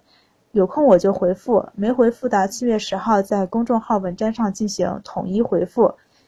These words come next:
嗯，感谢大家这半年来的支持，希望这半年来你也有成长。今天就分享到这儿，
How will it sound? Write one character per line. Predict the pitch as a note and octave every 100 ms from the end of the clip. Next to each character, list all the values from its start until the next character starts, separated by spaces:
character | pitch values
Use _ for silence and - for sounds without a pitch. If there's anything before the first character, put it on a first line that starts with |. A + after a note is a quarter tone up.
| _ _
嗯， | G3+ F3+ - - _
感 | - G3+
谢 | G3+ C#4
大 | C4+
家 | C4 B3+
这 | C4
半 | A#3+ B3+
年 | G#3+ G3+
来 | F#3
的 | G3 G#3+
支 | - B3+
持， | - - -
希 | - A3+
望 | A3 F#3+
这 | A3
半 | G#3+ A3
年 | F#3+ F#3+
来 | F3+ F3 -
你 | G3+ G3+
也 | A#3+
有 | A3 -
成 | - F#3+
长。 | G3 F3 - _ _ _
今 | - C#4+
天 | D#4
就 | D4+
分 | B3+ C#4+ D#4+
享 | - D#3+
到 | F3+ F3+
这 |
儿， | G3+